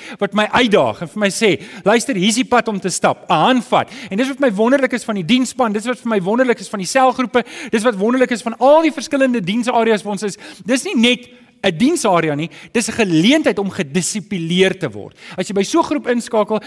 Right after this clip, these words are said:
gaan jy tussen ander gelowiges wees wat vir jou dop hou en vir jou sê, "Hey, jy moet groei in die Here." Maar daar's ook 'n ander kant. En daar sit baie van julle wat al 'n lang pad stap met die Here,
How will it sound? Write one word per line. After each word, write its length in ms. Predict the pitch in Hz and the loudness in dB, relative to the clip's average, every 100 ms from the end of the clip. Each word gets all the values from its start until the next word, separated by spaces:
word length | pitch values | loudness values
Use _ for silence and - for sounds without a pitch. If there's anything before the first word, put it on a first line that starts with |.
| - | -6
gaan 140 | 208 | -6
jy 80 | 185 | -4
tussen 280 | 214 202 208 | -4 -6 -2
ander 180 | 285 370 | 0 2
gelowiges 540 | 294 202 202 202 156 | 2 2 2 -4 -2
wees 200 | 175 170 - 170 | -2 -2 -8 -10
wat 120 | 160 160 | -10 -4
vir 100 | 180 | -2
jou 100 | 151 | 0
dop 240 | 269 - | 0 0
hou 100 | 143 | -2
en 80 | 143 | -4
vir 160 | 170 | -6
jou 20 | 156 | -6
sê, 220 | - 147 | -6 -2
"Hey, 500 | 139 233 143 101 113 _ _ | 0 0 0 -4 -12 _ _
jy 140 | 156 | -2
moet 160 | 208 180 | -2 -4
groei 240 | - 147 | -4 -4
in 80 | 151 | -4
die 140 | 170 214 | -2 -2
Here." 260 | 247 113 - _ _ - 254 | -4 -8 -16 _ _ -20 -14
Maar 100 | - | -6
daar's 140 | 214 214 | -4 -4
ook 120 | 285 | -6
'n 100 | 226 | -4
ander 180 | 240 254 | -4 -4
kant. 280 | 107 80 - _ _ _ _ _ _ _ _ | -6 -16 -18 _ _ _ _ _ _ _ _
En 140 | 165 | -6
daar 120 | 165 | -4
sit 180 | 175 196 | -4 -4
baie 240 | 123 202 359 | 0 0 0
van 180 | 294 | -4
julle 220 | 170 135 131 | -6 -4 -6
wat 160 | 139 | -6
al 120 | 143 | -4
'n 260 | 139 135 147 | -4 -2 -4
lang 520 | 185 208 247 262 220 | -4 -6 -6 -8 -8
pad 220 | - 214 | -6 -6
stap 380 | - - 240 240 | -8 -10 -10 -8
met 120 | 233 | -8
die 200 | 185 107 | -8 -8
Here, 260 | 95 92 95 | -10 -14 -20